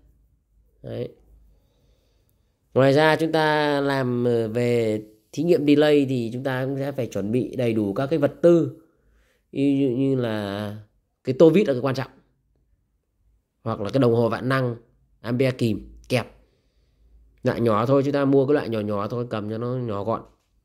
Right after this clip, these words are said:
Đấy. Tô vít, đặc biệt là tô vít chúng ta sẽ có nhiều loại. Chúng ta làm về relay nhị thứ mà chúng ta phải vặn hàng kẹp, đúng không? Ta phải đấu nối vặn hàng kẹp.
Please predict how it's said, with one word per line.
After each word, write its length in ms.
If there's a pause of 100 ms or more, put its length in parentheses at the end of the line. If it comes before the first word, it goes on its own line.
(840)
Đấy. 240 (1700)
Tô 120
vít, 280
đặc 180
biệt 200
là 140
tô 140
vít 240
chúng 100
ta 120
sẽ 140 (120)
có 100
nhiều 260
loại. 200 (1120)
Chúng 80
ta 80
làm 300
về 420
relay 480
nhị 180
thứ 240
mà 140
chúng 140
ta 120
phải 140
vặn 200
hàng 220
kẹp, 280
đúng 120
không? 220 (380)
Ta 100
phải 100
đấu 240
nối 240
vặn 160
hàng 160
kẹp. 220